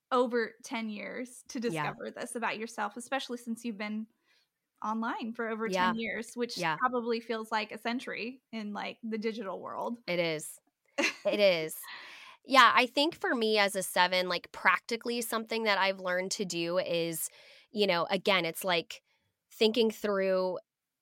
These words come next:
Speaker 2: what, what is the opposite way that I could do this in a way that
Speaker 1: Mm-hmm.
Speaker 2: serves me best. So it's that concept of, like, less clutter. So for example, like, my, I use Trello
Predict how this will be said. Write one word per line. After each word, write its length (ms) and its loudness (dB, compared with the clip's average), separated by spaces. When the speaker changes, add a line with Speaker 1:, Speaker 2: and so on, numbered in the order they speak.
Speaker 2:
what, 420 4
what 300 4
is 180 6
the 200 -2
opposite 520 0
way 180 2
that 140 0
I 100 4
could 220 -6
do 160 -2
this 260 0
in 60 0
a 40 0
way 120 0
that 120 -2
Speaker 1:
Mm-hmm. 40 -6
Speaker 2:
serves 340 -4
me 120 -2
best. 260 -2
So 80 -2
it's 140 -6
that 160 0
concept 440 -4
of, 140 -10
like, 160 -4
less 320 -4
clutter. 420 -2
So 220 -2
for 120 -4
example, 420 -4
like, 180 -4
my, 200 0
I 80 2
use 240 -4
Trello 500 -2